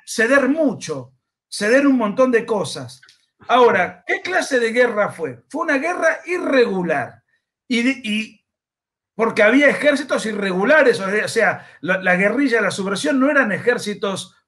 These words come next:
profesionales como los que tiene un Estado-nación constituido, ¿no?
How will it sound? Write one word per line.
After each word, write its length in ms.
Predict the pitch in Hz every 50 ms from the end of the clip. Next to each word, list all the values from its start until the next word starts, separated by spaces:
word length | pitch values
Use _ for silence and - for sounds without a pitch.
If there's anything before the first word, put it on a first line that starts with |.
| _
profesionales 1300 | - 202 202 180 - - 208 165 - - 208 202 214 226 220 202 185 180 175 170 151 135 - _ _ _ -
como 240 | - 185 180 175
los 100 | 170 165
que 120 | - 185 175
tiene 200 | 180 214 214 202
un 80 | 196
Estado-nación 1120 | 180 151 - - 214 208 202 185 180 170 160 143 - 214 208 202 196 185 175 180 - - _ _ _ _ _ _
constituido, 840 | - - - 135 135 180 175 185 196 202 202 185 170 156 147 139 139
¿no? 300 | 151 185 220 269 294